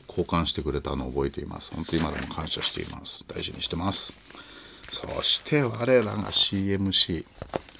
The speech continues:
ね。思い出していただきたいんですけれども、あの、規制前後のね、矜持あるね、素晴らしいね、広告、行動を見せてくれたシーエムシー。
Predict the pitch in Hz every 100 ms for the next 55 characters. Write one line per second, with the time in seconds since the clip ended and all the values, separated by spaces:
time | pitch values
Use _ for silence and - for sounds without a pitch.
0 | - - - - 107 104 - - - -
1 | - 80 78 78 78 76 - 73 87 90
2 | - 110 87 - 95 92 95 82 76 -
3 | - 95 101 107 90 71 80 82 - -
4 | - - - 101 82 82 107 80 76 -
5 | 73 - 101 - 139 101 95 85 80 78
6 | 80 73 - - 85 80 82 78 82 90
7 | 80 73 82 - - - - 80 80 85